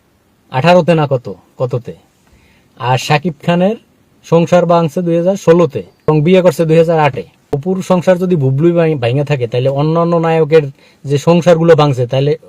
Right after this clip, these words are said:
সেইগুলো কারা ভাঙছে? এই যে তাহাসান দুই বিয়ে করলো, আরো অনেক নায়ক নায়িকাদের, এই যে শুভর বউর সাথেও ছাড়াছাড়ি হয়ে গেছে, এদের এই অভিনেতা অভিনেত্রীদের, এদের তো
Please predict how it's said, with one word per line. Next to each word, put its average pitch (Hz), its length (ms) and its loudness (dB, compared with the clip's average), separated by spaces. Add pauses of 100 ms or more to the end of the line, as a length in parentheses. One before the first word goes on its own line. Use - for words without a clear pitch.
(260)
সেইগুলো 160 420 2
কারা 135 180 0
ভাঙছে? 107 320 -10 (1040)
এই 147 100 -2
যে 156 80 4
তাহাসান 165 500 2
দুই 156 140 4
বিয়ে 156 220 4
করলো, 120 480 -2 (640)
আরো 180 220 4
অনেক 196 380 4
নায়ক 165 260 2
নায়িকাদের, 151 520 2
এই 143 80 2
যে 143 320 0
শুভর 156 480 4 (380)
বউর 151 220 4
সাথেও 165 320 2
ছাড়াছাড়ি 143 440 -2
হয়ে 139 200 2
গেছে, 117 340 -6 (500)
এদের 175 260 0
এই 196 240 2
অভিনেতা 190 460 2
অভিনেত্রীদের, 190 720 -2
এদের 185 180 -2
তো 202 160 -4